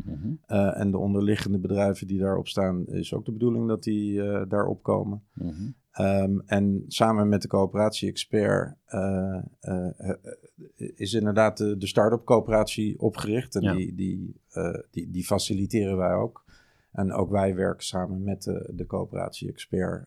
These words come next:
Speaker 2: eh, in het oprichten van de modelstatuten die we samen met elkaar daarin gebouwd hebben. Dat heb
Speaker 1: Mhm.
Speaker 2: ik eerst wel gedaan met een andere notaris.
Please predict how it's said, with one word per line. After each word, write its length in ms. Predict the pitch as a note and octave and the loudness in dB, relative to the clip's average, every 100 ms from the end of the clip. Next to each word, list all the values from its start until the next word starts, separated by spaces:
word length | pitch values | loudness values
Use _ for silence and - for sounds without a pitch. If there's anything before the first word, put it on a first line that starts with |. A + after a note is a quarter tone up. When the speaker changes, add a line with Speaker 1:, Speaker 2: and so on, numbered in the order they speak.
| - | -8
Speaker 2:
eh, 160 | F2 - | -8 -6
in 100 | F2+ | -4
het 120 | F#2 | -4
oprichten 500 | F#2 F#2+ F#2+ - F#2 | -4 -4 -4 -4 -8
van 420 | - G2+ G2 F2+ - _ _ _ _ _ - | -4 -2 0 -2 -6 _ _ _ _ _ -8
de 120 | G#2 | -2
modelstatuten 840 | G2 F#2+ G2+ G#2 G2+ F#2+ G#2 G#2+ | 0 2 2 0 -4 -4 -4 -2
die 140 | F#2 G2 | -2 -2
we 120 | F#2+ | -4
samen 400 | F#2+ G2 G2 G2 | -4 -2 -2 -2
met 160 | F#2+ F2+ | -2 -4
elkaar 280 | F#2 F#2 | -2 -2
daarin 300 | F#2 F2+ F#2 | -2 -2 -4
gebouwd 380 | - F2+ F#2+ F#2+ | -4 0 0 0
hebben. 280 | - G2 C#3 | 0 -2 -4
Dat 140 | - F2 | -6 -2
heb 120 | F#2 | -2
Speaker 1:
Mhm. 80 | A2+ | -4
Speaker 2:
ik 80 | D3 | 0
eerst 260 | G2 F#2+ | 2 2
wel 180 | G2+ G2 | 2 2
gedaan 320 | F#2 G2 G2 G2 | 2 2 2 4
met 80 | |
een 60 | F#2+ | 0
andere 320 | - G2+ G2+ | 0 -2 0
notaris. 720 | G#2+ G#2 G#2 G#2 A2 C#3+ - | 0 0 0 0 0 -6 -10